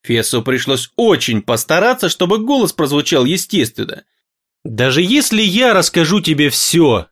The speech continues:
даже если я перечислю тебе поимённо всех наложниц нашего патриарха, разве ты сохранишь мне жизнь? Нет, я слишком хорошо знаю хватку Радуги.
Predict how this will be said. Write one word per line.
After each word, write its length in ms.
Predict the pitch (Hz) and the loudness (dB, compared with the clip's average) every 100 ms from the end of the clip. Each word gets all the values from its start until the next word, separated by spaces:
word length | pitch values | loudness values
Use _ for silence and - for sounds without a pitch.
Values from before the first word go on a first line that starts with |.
| _ | _
даже 280 | 113 117 123 | -2 0 2
если 380 | 131 160 - 165 | 2 0 0 0
я 400 | 131 151 208 147 | 0 2 2 2
перечислю 640 | - 131 135 233 240 202 | 0 -2 0 -2 0 0
тебе 340 | 190 196 214 247 | 0 0 0 0
поимённо 640 | - 170 180 208 220 170 | 2 4 4 4 4 4
всех 380 | 135 - 214 180 | 2 0 -2 0
наложниц 600 | 139 139 196 190 151 - 131 | 0 2 4 4 2 2 2
нашего 420 | 147 151 135 120 | 0 0 0 0
патриарха, 880 | 123 113 117 139 214 165 120 98 - _ | 0 0 0 2 0 -2 -2 -4 -6 _
разве 280 | - 120 123 | -2 0 0
ты 140 | 135 127 | 0 -2
сохранишь 580 | 147 - 139 202 269 | -2 0 0 2 2
мне 180 | 277 294 | 2 2
жизнь? 480 | 262 269 123 95 82 _ _ _ - | 2 2 0 -2 -6 _ _ _ -6
Нет, 540 | 123 185 247 - - _ _ | -2 0 -2 -6 -14 _ _
я 180 | 135 160 | -2 -2
слишком 420 | - 320 - 240 | 0 -2 0 0
хорошо 560 | 190 165 160 - 277 180 | 2 2 2 0 0 0
знаю 320 | 127 113 104 | 0 0 0
хватку 440 | 117 110 104 117 | 0 -2 0 0
Радуги. 480 | 117 104 101 - - | 0 0 -2 -8 -14